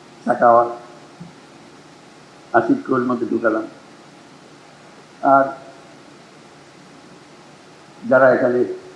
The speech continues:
বন্দর কর্তৃপক্ষ, চেয়ারম্যান, তারা সবাই মিলে একটা বড় টিম, যেটা এই পরিবর্তনকে সম্ভব করে।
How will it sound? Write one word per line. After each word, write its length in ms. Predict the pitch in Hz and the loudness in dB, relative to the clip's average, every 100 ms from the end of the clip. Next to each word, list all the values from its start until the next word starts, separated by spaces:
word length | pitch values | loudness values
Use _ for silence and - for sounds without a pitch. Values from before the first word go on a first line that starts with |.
| - - 113 | -20 -12 -2
বন্দর 340 | 123 127 131 - | 0 0 -2 -2
কর্তৃপক্ষ, 560 | 127 - 120 131 - 123 113 - - - - - - - - - - - - - - - - - - - - | -4 -4 -4 -4 -6 -10 -10 -14 -20 -20 -20 -20 -20 -20 -20 -20 -20 -20 -20 -20 -20 -20 -20 -20 -20 -20 -14
চেয়ারম্যান, 400 | - 127 127 120 - - - - - - - - - - - - | -2 0 0 -4 -6 -16 -20 -20 -20 -20 -20 -20 -20 -20 -8 -2
তারা 160 | 180 170 | 0 2
সবাই 300 | 160 185 190 | 4 4 6
মিলে 180 | 175 143 | 6 6
একটা 220 | - 139 | 4 0
বড় 240 | - 131 123 | -2 0 -2
টিম, 320 | - 143 185 | 0 0 2
যেটা 420 | 165 160 160 - - | 0 0 -2 -4 -2
এই 180 | 139 139 | 0 2
পরিবর্তনকে 720 | 135 123 120 - 131 131 170 165 | 0 -4 -4 -4 -8 -6 -4 -2
সম্ভব 340 | 139 131 - - | 0 2 0 -2
করে। 160 | 107 | -14